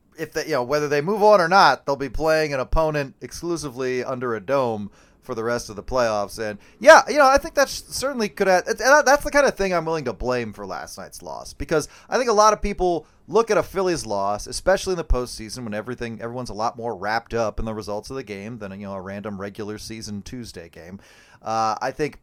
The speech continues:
people are going to react a little more strongly and look for reasons to be upset about the game tomorrow.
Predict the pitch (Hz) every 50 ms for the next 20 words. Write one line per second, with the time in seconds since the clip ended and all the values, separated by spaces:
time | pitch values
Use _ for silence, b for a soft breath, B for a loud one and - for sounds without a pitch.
0 | _ - 170 170 156 156 165 160 120 143 - - 139 143 139 120 - 147 131 131
1 | 117 98 120 123 127 131 139 151 - 151 160 170 170 170 170 156 - - 156 156
2 | 156 156 160 156 147 - - 143 135 123 123 139 190 220 220 - - - 180 170
3 | 165 180 190 185 151 156 170 151 - - 156 127 - 160 160 160 156 151 151 -
4 | - 143 139 - - - 180 180 175 165 156 156 151 - - 127 113 160 160 160
5 | 156 143 131 - _ - - 151 135 131 139 143 143 139 113 - 55 - -